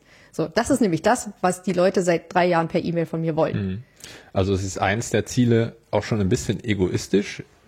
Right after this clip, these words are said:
Speaker 2: den Aufwand fürs Beantworten
Speaker 1: Verringern,
Speaker 2: dieser
Speaker 1: skalieren.
Speaker 2: Frage zu verringern. Okay,
Speaker 1: Ich will meine
Speaker 2: alles
Speaker 1: Hilfe
Speaker 2: klar.
Speaker 1: skalieren und das ist auch der Grund, warum ich überhaupt angefangen habe
Speaker 2: Mhm.
Speaker 1: zu bloggen.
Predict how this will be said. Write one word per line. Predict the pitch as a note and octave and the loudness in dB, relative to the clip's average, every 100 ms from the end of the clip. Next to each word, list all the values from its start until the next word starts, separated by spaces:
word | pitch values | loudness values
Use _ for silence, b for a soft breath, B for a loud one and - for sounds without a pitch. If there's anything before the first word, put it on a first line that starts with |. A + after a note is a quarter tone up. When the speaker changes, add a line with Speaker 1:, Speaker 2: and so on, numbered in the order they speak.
| - - - | -20 -20 -4
Speaker 2:
den | A2 G#2+ | -2 0
Aufwand | G#2 C#3+ - C#3 C#3+ | 0 0 0 -2 -2
fürs | - G#2+ - | -4 -6 -2
Beantworten | E2+ A2+ - B3+ | -2 -2 0 0
Speaker 1:
Verringern, | B3+ A3+ E3 | 2 0 0
Speaker 2:
dieser | G#2+ | 2
Speaker 1:
skalieren. | B3+ G#2+ - | 4 4 4
Speaker 2:
Frage | G3 | 4
zu | F#3 | 0
verringern. | - G2 F2+ F2 F#2 | -2 -4 -4 -6 -4
Okay, | B3+ | -4
Speaker 1:
Ich | - | 0
will | D4 D#4 | 0 2
meine | C4 C4 | 4 4
Speaker 2:
alles | D4 | 2
Speaker 1:
Hilfe | D#4+ E4 | 2 0
Speaker 2:
klar. | F3 | 0
Speaker 1:
skalieren | C#4 C4 - | 0 0 -2
und | G#3 | -4
das | A#3 | -4
ist | C4 - | -2 0
auch | A3+ | 2
der | A3 | 2
Grund, | B3+ B3+ | 2 2
warum | A#3 | 0
ich | D#4 | 0
überhaupt | F3+ D#3+ - F#3+ | -2 -2 0 0
angefangen | F3+ E3 F3 E3 | -2 -2 -4 -4
habe | G#2 | -4
Speaker 2:
Mhm. | |
Speaker 1:
zu | D3 | -4
bloggen. | E3+ D#3+ D#3 | -2 -2 -4